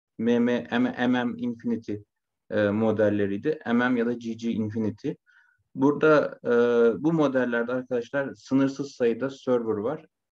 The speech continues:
varsayıyoruz. Yani herkes kendi server'ı. E, herkes geliyor, ku-, geliyor sisteme, kendi işini kendi yapıyor yani.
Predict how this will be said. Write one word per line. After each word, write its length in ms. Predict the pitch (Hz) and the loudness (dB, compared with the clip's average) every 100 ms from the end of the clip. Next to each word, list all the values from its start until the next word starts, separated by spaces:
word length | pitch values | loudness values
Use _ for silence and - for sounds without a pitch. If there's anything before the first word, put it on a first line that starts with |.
| _ _ | _ _
varsayıyoruz. 560 | 120 113 107 113 104 104 | -2 -2 0 0 0 0
Yani 140 | 131 | -2
herkes 420 | 147 170 - 180 | 0 -2 -4 -10
kendi 320 | - 139 139 135 | -4 0 0 0
server'ı. 520 | - 117 104 101 101 _ _ _ _ _ _ _ | 2 2 2 -6 -10 _ _ _ _ _ _ _
E, 200 | 104 110 | -6 -4
herkes 480 | 110 143 135 156 156 | 0 -2 0 -2 -2
geliyor, 440 | - 131 143 135 135 | 2 4 4 2 0
ku-, 340 | 127 - - | -6 -6 -4
geliyor 320 | 123 127 143 | 2 2 2
sisteme, 520 | 139 120 - 117 135 | 0 -8 -6 -4 -4
kendi 300 | - 160 175 | -2 0 2
işini 200 | 160 180 | 0 -2
kendi 300 | 170 147 151 | -2 0 0
yapıyor 280 | 151 127 117 | 0 0 -4
yani. 220 | 107 101 | -4 -6